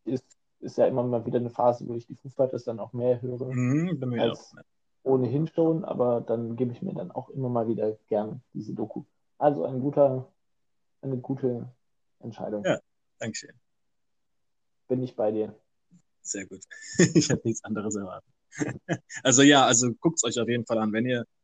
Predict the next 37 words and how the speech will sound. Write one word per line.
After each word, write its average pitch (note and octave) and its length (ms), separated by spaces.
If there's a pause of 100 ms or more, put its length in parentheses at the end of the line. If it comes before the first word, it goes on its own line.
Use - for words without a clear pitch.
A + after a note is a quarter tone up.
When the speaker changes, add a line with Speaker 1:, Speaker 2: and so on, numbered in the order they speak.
(140)
Speaker 2:
wenn B2 100
ihr D3+ 60
sie C3+ 120
nicht B2 160
schon B2+ 200
gesehen B2 300
habt A#2+ 140
und A#2 120
wenn A#2 140
ihr A2 100
die A2+ 100
Foo C3 160
Fighters A#2 400
und - 220
Nirvana A2+ 420
und A2 80
sowas A2 320
mögt, A2+ 240 (520)
guckt's D3 240
euch A2 220
an. A#2 160
Und A#2 140
auch D3 220
wenn B2+ 120
ihr A#2+ 60
es A2 140
nicht F#3+ 300
mögt A#2 240
oder A2+ 120
keine C3 240
Ahnung C3 260
habt, A2+ 140 (380)
guckt's - 240
euch A2 180
trotzdem A#2 420
an. A2+ 240 (320)
Ähm, A2 480